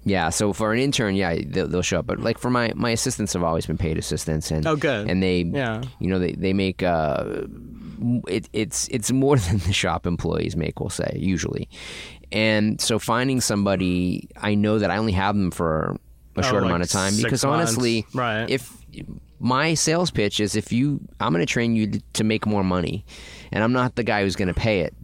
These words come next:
Speaker 1: but if you, if you
Speaker 2: Yeah.
Speaker 1: listen to what I have
Speaker 2: You
Speaker 1: to
Speaker 2: want,
Speaker 1: tell
Speaker 2: you
Speaker 1: you,
Speaker 2: have a hundred secrets, and
Speaker 1: Yeah.
Speaker 2: you, you're like me. I'm a babbling idiot. I'll tell everybody every secret ever, you know,
Speaker 1: <laughs>
Speaker 2: and I don't care. I mean,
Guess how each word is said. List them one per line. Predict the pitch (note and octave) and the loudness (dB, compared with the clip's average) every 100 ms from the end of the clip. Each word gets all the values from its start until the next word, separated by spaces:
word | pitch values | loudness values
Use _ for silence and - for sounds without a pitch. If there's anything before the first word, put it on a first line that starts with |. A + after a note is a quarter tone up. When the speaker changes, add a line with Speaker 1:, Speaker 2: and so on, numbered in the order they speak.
| - | -2
Speaker 1:
but | F2+ D2+ | 0 0
if | F2+ E2+ F#2+ | -2 -2 0
you, | G2+ G#2+ F#2+ | 2 2 0
if | F2 - | -2 -2
you | G#2 | 0
Speaker 2:
Yeah. | D#3 | 4
Speaker 1:
listen | G4 A#3+ B2+ | 6 6 4
to | A#2 | 4
what | G#2+ | 2
I | G#2 | 4
have | G#2+ | 4
Speaker 2:
You | B3+ | 4
Speaker 1:
to | F4+ | 4
Speaker 2:
want, | G4 | 6
Speaker 1:
tell | - | 6
Speaker 2:
you | D4 | 8
Speaker 1:
you, | |
Speaker 2:
have | F#4 E4+ | 8 8
a | A3+ | 8
hundred | A#3+ B3 B3+ - | 8 6 4 2
secrets, | C#4+ D4 F3 D3+ D3 | 0 2 2 2 2
and | |
Speaker 1:
Yeah. | D3+ G#2+ | 2 2
Speaker 2:
you, | A2+ E3 | 0 0
you're | F3+ F#3 C3+ | 0 -2 -4
like | D3+ G3 | 0 0
me. | E3 F#3 G#3 | 2 2 2
I'm | C#3 D#3 | 2 2
a | D#3 | 0
babbling | B2 C#3+ E3 D3+ | 0 0 2 2
idiot. | D#3+ F3+ A#2+ | 2 2 4
I'll | C3 D#3 | 2 2
tell | E3 | 2
everybody | E3 E3+ D#3+ D#3+ D#3+ | 2 2 2 2 2
every | D#3 E3+ | 2 0
secret | - D#3+ E3 D#3+ | -2 0 0 2
ever, | G#3 D3+ G#2+ | 2 2 2
you | C3 D3+ | 2 2
know, | D3+ D3+ D#3 | 2 2 2
Speaker 1:
<laughs> | D#3 | 2
Speaker 2:
and | D3+ | 2
I | D#3 | 2
don't | A3+ | 0
care. | - A#2 A2 | 0 -2 0
I | D3+ | 0
mean, | D#3+ D3 C3 B2+ | 0 -2 -4 -8